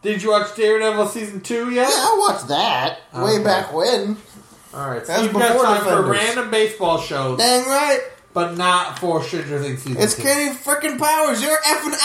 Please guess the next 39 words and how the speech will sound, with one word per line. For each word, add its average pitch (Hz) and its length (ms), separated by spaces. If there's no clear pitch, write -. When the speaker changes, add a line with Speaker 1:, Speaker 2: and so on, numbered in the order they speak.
Speaker 2:
out. - 340
Speaker 1:
All 120 260
right. 123 320
<laughs> - 120
Uh, 185 220
what 214 140
else? 220 240
What 214 180
are 208 140
the 202 100
other 208 220
random 165 400
things 143 280
you've 143 120
been 135 120
watching? 123 440
Speaker 2:
There's 139 220
a - 20
game 208 240
show 202 200
on 175 140
Netflix 147 680
that 135 100
was 139 160
on 147 220
Game 180 180
Show 190 180
Network 151 460
called 147 300
Idiot 196 360
Test. 110 440
I 131 120
binged 147 380
that 123 300
'cause 120 160
it 123 60
was 113 180
just 104 280
addictive. 110 480